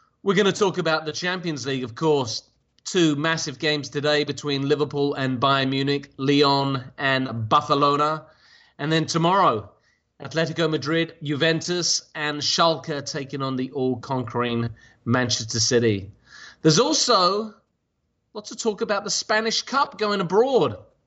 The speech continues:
real fascinating tournament they've got in plan. The winners and runners-up of the Spanish Cup and two other teams. A four-team tournament.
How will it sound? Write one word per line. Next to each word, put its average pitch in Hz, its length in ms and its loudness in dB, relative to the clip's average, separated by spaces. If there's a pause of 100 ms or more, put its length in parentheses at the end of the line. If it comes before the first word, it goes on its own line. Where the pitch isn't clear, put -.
(300)
real 190 240 -2
fascinating 175 1080 0
tournament 180 480 0
they've 139 160 0
got 131 140 0
in 120 120 -2
plan. 127 540 0 (840)
The 135 100 0
winners 165 560 4
and 147 300 -2
runners-up 156 460 2
of 139 120 -8
the 147 60 -6
Spanish 147 360 -4
Cup 170 320 -2
and 131 180 -4
two 175 200 2
other 160 200 4
teams. 160 380 -4
A 160 40 -4
four-team 262 840 -4
tournament. 226 580 2